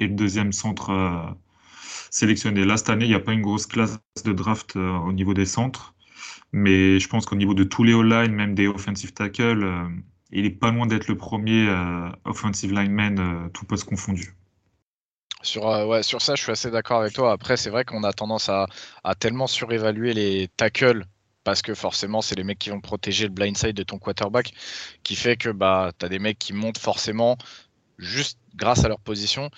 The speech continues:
Speaker 2: Maintenant, voilà, on sait aussi que centre, c'est vraiment le général de ta O-line. C'est, euh, généralement les mecs, euh, les plus smart, en gros, sur la O-line. Euh, Linderbaum, c'est un first round. C'est un first round annoncé. C'est, pour moi, c'est un first round lock.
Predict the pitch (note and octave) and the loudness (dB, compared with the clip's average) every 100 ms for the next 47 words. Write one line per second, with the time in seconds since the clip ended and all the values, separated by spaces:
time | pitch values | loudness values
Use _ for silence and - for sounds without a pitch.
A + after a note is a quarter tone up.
0 | - - _ F#2+ F#2+ B2 B2 G#2+ G#2+ F#2+ | -20 -20 _ -8 -6 -4 -2 0 0 -2
1 | F2 G2+ F#2+ - A2+ - G2 - A#2+ A2+ | -6 -4 -2 -4 -4 -6 -4 0 0 -2
2 | G#2+ - F#2 F2+ G#2 G#2+ G#2+ G2+ G#2+ G#2+ | -6 -6 -6 -4 -2 0 2 0 2 2
3 | A2 G#2+ - G2+ G2+ A2 A2+ - - F2+ | 2 -2 -4 -2 0 0 0 -6 -6 -4
4 | F2+ E2+ E2 D#2+ D#2+ D#2+ D#2+ D#2+ D#2+ E2+ | -2 -2 -4 -6 -6 -6 -6 -6 -8 -8
5 | F#2 F#2 G2+ G#2+ G2 G#2 G#2+ - F#2 F2+ | -4 -4 -2 -2 -2 0 0 0 -4 -4
6 | E2+ E2+ E2+ - - G2 F#2+ - - - | -6 -8 -10 -12 -12 -10 -12 -14 -6 0
7 | - A#2 B2 A#2+ - - - F#2 F#2 G2+ | 2 4 4 4 -4 -16 -14 -12 -8 -8
8 | G#2 - G2+ G2 G2 A2 A#2+ B2 - - | -6 -6 -4 -4 0 2 0 -2 -16 -20
9 | - - _ - - F#2+ F#2 F2+ E2+ E2+ | -20 -20 _ -12 -4 -2 0 -2 -4 -8
10 | F2+ A2+ B2 A#2 G#2+ A#2+ A#2+ G#2+ - G#2+ | -8 -6 0 2 2 0 -2 -2 -2 0
11 | G2 F#2 F2+ - A2+ - G2+ G#2 A2 - | 0 -2 -4 -4 -4 0 0 0 -8 -8
12 | - F2+ G2 - A2 G2+ G2 F#2+ G2 A2 | -6 -4 -6 -4 -2 0 -2 -4 -4 -2
13 | G#2+ - E2+ - E2+ F#2 F#2 E2 D#2+ - | -2 -4 -6 -10 -8 -6 -4 -6 -8 -8
14 | - - F#2 F2 D#2 F2+ A2+ - | -8 -6 -6 -6 -6 -2 -2 -2